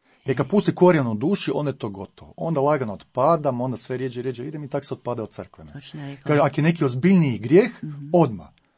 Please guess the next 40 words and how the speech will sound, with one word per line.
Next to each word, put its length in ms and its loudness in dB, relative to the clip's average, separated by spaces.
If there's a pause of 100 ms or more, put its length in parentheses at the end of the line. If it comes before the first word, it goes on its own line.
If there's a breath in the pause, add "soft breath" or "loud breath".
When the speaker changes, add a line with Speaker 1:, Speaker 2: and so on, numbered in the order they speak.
(320)
Speaker 1:
Ali 240 2
ne 60 0
sad 180 -4
zbog 320 -10
svake 260 -4
sitnice, 520 -8
jer 80 -4
neko 300 -6
ima 160 -4
takvu 300 -6
savjest, 400 -6
skrupulozan 640 -4
je, 80 -2
onda 120 -4
zbog 140 -10
svake 240 -2
sitnice 400 -8
pa 100 -10
maltretira 400 -6
svećenike 520 -8
i 40 -8
tak 160 -10
dalje. 200 -14 (360 loud breath)
Ako 220 0
je 20 -2
nešto 220 -4
ozbiljnije, 300 -8
kaže, 260 -8
odi 180 -4
odmah, 260 -4
ja 60 0
se 100 -8
toga 180 -2
držim. 260 -8 (160)
Speaker 2:
Evo, 200 -8
i 60 -10
sveti 320 -10
Bernard 460 -4
je 80 -6
rekao, 320 -10